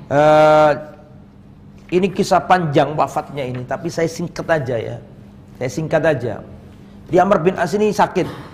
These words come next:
Ya, lamma khadarat Amr bin As al-wafa baka. Ketika hampir wafat, sakaratul maut, Amr bin As ini nangis. Amr bin As apa?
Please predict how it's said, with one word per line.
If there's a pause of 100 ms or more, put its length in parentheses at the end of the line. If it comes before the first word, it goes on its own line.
(1800)
Ya,
lamma
khadarat
Amr
bin
As
al-wafa
baka.
Ketika
hampir
wafat,
sakaratul
maut, (800)
Amr
bin
As
ini
nangis. (560)
Amr
bin
As
apa?